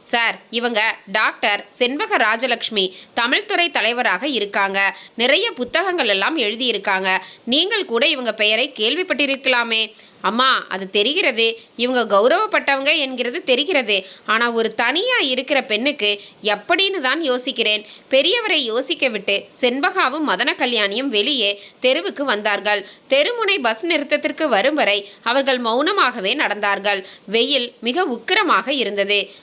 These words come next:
வாகனங்களில் புகை பூமியை விழுங்கிவிட்டதாக தெரிந்தது.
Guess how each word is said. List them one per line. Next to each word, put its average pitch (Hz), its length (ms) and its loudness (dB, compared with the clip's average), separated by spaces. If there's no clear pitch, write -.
வாகனங்களில் 311 760 0
புகை 208 480 -2
பூமியை 285 480 0
விழுங்கிவிட்டதாக 247 840 -2
தெரிந்தது. 202 760 0